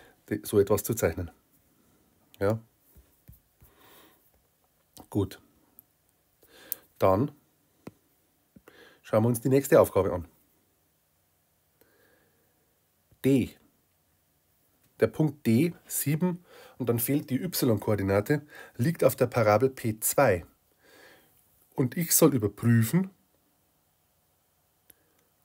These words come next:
und ich soll nichts überprüfen, ich soll die fehlende Koordinate rausfinden. Okay. Die Parabel P zwei lautet, y ist minus x hoch zwei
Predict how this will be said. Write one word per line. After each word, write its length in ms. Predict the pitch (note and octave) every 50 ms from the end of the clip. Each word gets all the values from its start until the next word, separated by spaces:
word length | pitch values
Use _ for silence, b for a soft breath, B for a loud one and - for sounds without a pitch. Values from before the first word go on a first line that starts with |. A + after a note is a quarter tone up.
| _ -
und 180 | A2+ G2+ G2+
ich 160 | - - A2
soll 140 | - - A2+
nichts 180 | B2 A2+ - -
überprüfen, 360 | C#3 A#2+ A2+ - G#2+ F#2+ A#2+
ich 120 | A2 -
soll 140 | - C3+ A#2+
die 60 | A#2+
fehlende 300 | A2 - C#3+ C#3 C3+ B2+
Koordinate 500 | A2+ - - A2+ G#2+ G#2+ A#2+ B2+ - G#2+
rausfinden. 480 | F#2+ F#2+ F2+ - - - F#2 F#2+ - - - _ -
Okay. 360 | - B2 A2+ - - G#2+ F2+ E2+ - - _ _ _ _ B B B B B B B B B B B B _ -
Die 100 | A2 - - _ _
Parabel 420 | - A2+ G#2+ A2+ A2+ A2 A2 A2+
P 240 | A2 - - G#2+ G#2+
zwei 380 | - - - - G2+ G2+ A2 B2+
lautet, 600 | - B2+ A#2+ A2 G#2 G2+ G2+ - G#2 G2+ - -
y 600 | A#2 A2+ - - - - C#3+ C#3 C#3 C#3 C#3+ C#3 - _ - - -
ist 380 | - A2 G#2 F#2+ - - - -
minus 460 | A2+ A2+ A2+ G#2+ G#2 G#2 - - -
x 360 | A2+ C3 A2+ - - - -
hoch 200 | - - - - -
zwei 400 | - - G#2+ G#2 G#2+ B2 C#3